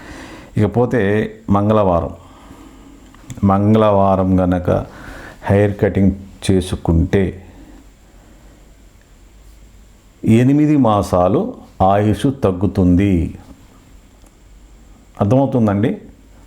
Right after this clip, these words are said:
సోమవారం కటింగ్ చేయించుకుంటే ఆయుష్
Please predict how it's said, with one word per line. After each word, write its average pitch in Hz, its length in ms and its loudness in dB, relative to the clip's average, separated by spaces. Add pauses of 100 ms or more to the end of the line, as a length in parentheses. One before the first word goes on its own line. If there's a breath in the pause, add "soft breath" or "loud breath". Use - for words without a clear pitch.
(220)
సోమవారం 113 720 2 (140)
కటింగ్ 104 340 0
చేయించుకుంటే 95 520 0 (920 loud breath)
ఆయుష్ 104 260 0